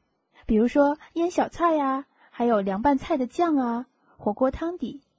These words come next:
各种烧烤以及煮炖的料理等等，处处都可以见到 miso 的身影。当然，我们最熟悉的还要数味噌汤，miso 汁了。那味噌汤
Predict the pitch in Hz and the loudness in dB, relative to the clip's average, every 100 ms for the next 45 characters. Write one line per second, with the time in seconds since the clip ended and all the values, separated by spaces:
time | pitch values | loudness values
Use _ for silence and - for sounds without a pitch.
0 | _ - 254 233 214 - 330 - 220 - | _ 2 4 4 -2 -2 -2 -2 -8 -10
1 | _ - 190 - 196 240 _ - 196 175 | _ -10 -10 -8 -6 -6 _ -4 -2 -2
2 | - - 330 262 233 349 247 202 196 214 | -2 0 0 2 0 0 0 -4 -8 -6
3 | - - _ _ _ _ - 403 277 214 | -8 -12 _ _ _ _ -2 0 2 0
4 | - 190 - 185 180 170 - - 226 214 | -2 -6 -8 -10 -8 -8 -10 -4 -2 -2
5 | 185 - 202 190 - _ _ _ _ _ | -6 -6 -6 -6 -10 _ _ _ _ _
6 | _ _ _ _ - 370 320 220 - 202 | _ _ _ _ -2 0 0 -2 -8 -10
7 | 185 - 233 - 185 - 208 185 _ _ | -8 0 0 2 -6 -4 -6 -6 _ _
8 | - 202 220 220 - - - _ - 254 | -8 -4 -2 -2 -6 -10 -12 _ -2 0
9 | 277 285 294 311 _ _ _ - 196 - | 2 0 0 -6 _ _ _ -8 -2 2
10 | 190 - 302 294 - _ _ _ _ _ | 2 2 0 0 -2 _ _ _ _ _
11 | _ _ _ _ _ _ _ 254 240 269 | _ _ _ _ _ _ _ 2 6 6
12 | 302 311 339 | 6 2 0